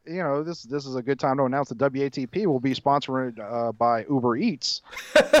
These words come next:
Speaker 2: Exactly. Get your Uber Eats app right now. Use the promo code. Here's more on this, um,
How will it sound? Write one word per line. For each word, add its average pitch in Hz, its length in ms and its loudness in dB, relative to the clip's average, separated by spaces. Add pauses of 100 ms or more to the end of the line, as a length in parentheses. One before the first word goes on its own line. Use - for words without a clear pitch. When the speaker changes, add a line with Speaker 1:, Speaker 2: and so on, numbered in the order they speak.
Speaker 2:
Exactly. 240 840 4 (320)
Get 294 200 4
your 311 140 4
Uber 311 360 6
Eats 311 280 4
app 202 480 6 (240)
right 294 300 6
now. 240 340 8
Use 226 280 4
the 202 180 2 (180)
promo 294 500 6
code. 170 580 4 (280)
Here's 247 300 4
more 202 360 8
on 165 440 6
this, 151 400 2
um, 123 480 2